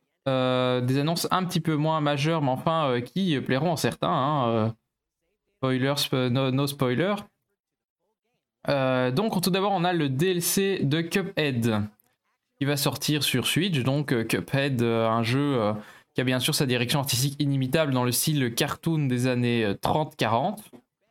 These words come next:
Euh, donc voilà, moi j'ai rien de spécial à, à dire là-dessus. Je, je trouve ça très joli, mais, euh, pas joué.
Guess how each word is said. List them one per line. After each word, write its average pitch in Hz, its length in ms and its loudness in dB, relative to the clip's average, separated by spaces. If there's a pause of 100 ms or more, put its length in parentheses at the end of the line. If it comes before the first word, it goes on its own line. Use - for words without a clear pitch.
(760)
Euh, 117 380 2
donc 120 200 0
voilà, 120 240 2
moi 131 140 0
j'ai 120 120 0
rien 127 200 0
de 123 80 0
spécial 127 520 0
à, 113 220 2
à 120 240 0
dire 123 240 2
là-dessus. 147 480 0
Je, 120 580 2
je 117 220 0
trouve 139 220 -2
ça 170 100 0
très 165 220 -2
joli, 147 340 0
mais, 120 220 2
euh, 107 240 2
pas 120 160 -2
joué. 127 260 0